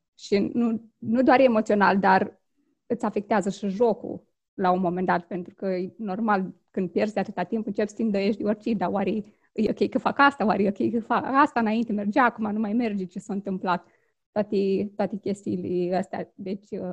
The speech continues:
e, e importantă psihologia, cu siguranță. Uh, iar matematica, uh, matematica pokerului este, sincer, foarte complicată. Da? Uh, depinde la ce, la ce nivel ești, însă,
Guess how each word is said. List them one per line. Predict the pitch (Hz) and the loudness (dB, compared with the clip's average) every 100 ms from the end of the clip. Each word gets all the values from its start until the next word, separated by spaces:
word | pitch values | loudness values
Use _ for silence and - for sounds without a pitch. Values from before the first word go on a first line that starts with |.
| - | -10
e, | 233 214 202 | -8 -4 -4
e | 185 | -4
importantă | 190 196 190 - 185 175 175 180 196 - | -6 -8 -10 -8 -10 -8 -10 -10 -10 -14
psihologia, | - 196 - 190 190 180 185 _ _ _ _ _ _ _ _ _ _ _ _ | -14 -12 -10 -10 -10 -10 -12 _ _ _ _ _ _ _ _ _ _ _ _
cu | 214 | -20
siguranță. | - 202 85 - - 208 _ _ _ | -8 -4 -4 -6 -10 -18 _ _ _
Uh, | 220 196 190 - | 0 2 0 0
iar | 226 | -2
matematica, | 214 214 - 196 240 - - 311 320 - | 0 -2 -2 -4 -4 -4 0 2 0 -4
uh, | 233 220 220 202 | -8 -4 -2 -4
matematica | - 220 208 202 240 - 262 262 262 - - _ _ | -4 -4 -2 -2 -2 -2 2 4 4 0 -6 _ _
pokerului | 220 226 262 254 240 | -4 -2 -2 -2 -2
este, | 240 240 233 | -2 -2 -8
sincer, | - 247 233 233 _ _ _ | -4 -4 -2 -4 _ _ _
foarte | 233 - 220 | -6 -6 -4
complicată. | 208 202 214 226 - 185 - _ _ _ | -2 -2 0 0 0 -10 -14 _ _ _
Da? | 214 226 _ _ _ _ _ _ _ | 0 0 _ _ _ _ _ _ _
Uh, | - 202 - - | 0 0 0 -4
depinde | 220 240 311 311 | 0 4 8 8
la | 254 | 6
ce, | - 294 285 277 | 4 2 2 2
la | 262 254 | 0 -2
ce | - | 0
nivel | 277 254 254 240 | -2 0 -2 -4
ești, | 240 247 - 220 | 2 2 2 -6
însă, | 226 233 220 | -6 -4 -6